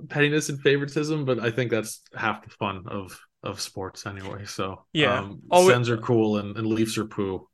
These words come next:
Speaker 2: Ex-,
Speaker 1: Uh,
Speaker 2: exactly, I
Speaker 1: hyphen
Speaker 2: agree.
Speaker 1: Brzezinski.
Speaker 2: Always
Speaker 1: So.
Speaker 2: good to, uh, to have a spirited rivalry going on. So we, we got
Speaker 1: Yeah.
Speaker 2: a little bit of that yesterday and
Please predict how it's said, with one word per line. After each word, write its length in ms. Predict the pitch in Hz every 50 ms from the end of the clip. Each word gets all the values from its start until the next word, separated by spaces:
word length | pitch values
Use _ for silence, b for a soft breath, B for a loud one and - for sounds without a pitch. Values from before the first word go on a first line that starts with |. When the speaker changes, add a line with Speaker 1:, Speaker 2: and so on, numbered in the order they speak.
| _ -
Speaker 2:
Ex-, 140 | - - 95
Speaker 1:
Uh, 120 | 92 92 -
Speaker 2:
exactly, 560 | - 175 160 151 147 139 127 123 - 139 135 131
I 120 | 135 143
Speaker 1:
hyphen 200 | 147 139 - -
Speaker 2:
agree. 140 | 131 123 123
Speaker 1:
Brzezinski. 640 | 113 104 107 - 98 92 87 - - - 107 101 90 - b b b b b b _ -
Speaker 2:
Always 340 | - 175 175 185 190 165 151
Speaker 1:
So. 60 | 202
Speaker 2:
good 240 | 175 170 170 - -
to, 380 | - - 175 165 160 156 156 147
uh, 380 | 147 147 143 143 143 143 143 151 - _ _ _ _ _
to 80 | - 170
have 120 | 151 143
a 60 | 139 147
spirited 440 | - - 170 151 135 139 156 139
rivalry 420 | 127 135 135 120 117 135 123 139 131
going 300 | 123 127 123 123 123 120
on. 220 | 120 120 123 127
So 280 | 123 - 135 120 123 131
we, 200 | 127 127 139 - -
we 120 | 151 151
got 200 | 135 147 139 -
Speaker 1:
Yeah. 80 | - - - _
Speaker 2:
a 60 | 151
little 300 | 151 143 151 147 135 147
bit 160 | 127 135 127
of 80 | 139 135
that 200 | 139 131 127 -
yesterday 520 | - 147 139 139 - - 160 147 143 143 143
and 300 | 139 131 139 123 -